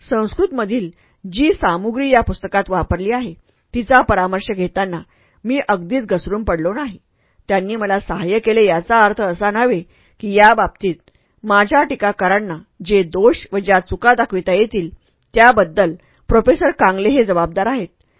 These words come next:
सिद्धार्थ कॉलेज मुंबई येथील प्राध्यापक मनोहर चिटणीस यांनी सूचीपत्र तयार करून दिले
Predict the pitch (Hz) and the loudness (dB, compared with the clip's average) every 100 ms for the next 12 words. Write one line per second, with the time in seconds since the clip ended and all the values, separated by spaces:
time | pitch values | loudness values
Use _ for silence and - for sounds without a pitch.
0 | _ _ - 202 175 254 262 294 208 196 | _ _ -2 2 6 6 4 0 2 2
1 | 208 240 175 175 214 202 214 190 165 165 | 2 -2 -6 -2 -2 0 -4 -2 -4 -2
2 | 208 - 170 _ _ _ - 214 240 277 | -4 -4 -8 _ _ _ -8 0 4 6
3 | 320 - - 196 208 190 - _ _ _ | 4 2 0 -2 -2 -4 -6 _ _ _
4 | - 208 214 254 - 214 294 330 294 277 | -2 0 2 0 -4 -8 -4 -2 0 0
5 | 277 196 190 214 185 185 214 226 | 2 2 2 0 -6 -6 -6 -6